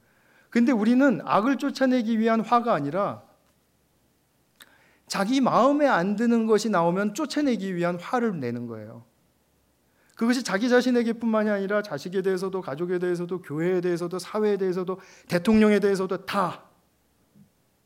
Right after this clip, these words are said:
화를 잘못 내고 있는 것입니다. 성경은 화를 내지 말라라고 말하지 않습니다. 그러나 우리는 구십구점구 퍼센트가 화를 잘못 내고 있습니다.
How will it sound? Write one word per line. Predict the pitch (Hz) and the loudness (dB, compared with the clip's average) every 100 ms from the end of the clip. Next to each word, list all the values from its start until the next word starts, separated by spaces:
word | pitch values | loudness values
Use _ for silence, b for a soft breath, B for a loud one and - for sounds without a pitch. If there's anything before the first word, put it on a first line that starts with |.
| _ _ _ _ _ _ _ _ _ _ | _ _ _ _ _ _ _ _ _ _
화를 | - 277 320 294 | -2 0 0 -4
잘못 | - 165 202 294 | -6 -2 2 2
내고 | 277 226 | 2 0
있는 | 214 190 | 0 -2
것입니다. | 170 151 147 127 120 123 131 _ _ _ _ _ _ _ _ _ _ _ _ | -6 -8 -12 -12 -16 -18 -20 _ _ _ _ _ _ _ _ _ _ _ _
성경은 | 233 254 262 285 | 0 2 4 2
화를 | - 277 294 | 4 2 2
내지 | 180 202 | 0 0
말라라고 | 226 156 190 269 269 247 | -2 -2 0 2 4 2
말하지 | 196 180 185 | 2 0 -2
않습니다. | 123 135 147 127 135 185 _ _ _ _ _ _ _ _ _ _ | -4 -6 -6 -6 -8 -12 _ _ _ _ _ _ _ _ _ _
그러나 | - 285 285 | 2 4 4
우리는 | 254 285 320 339 233 - - _ | 4 2 2 -2 -6 -10 -20 _
구십구점구 | 240 233 285 294 - 285 233 247 | -2 -2 -2 -4 0 0 0 -2
퍼센트가 | 277 277 247 233 240 | 0 2 0 -2 -4
화를 | 226 220 208 | -4 -4 -4
잘못 | 147 165 165 | -6 -6 -6
내고 | 131 123 | -8 -12
있습니다. | - - 113 110 | -16 -20 -20 -20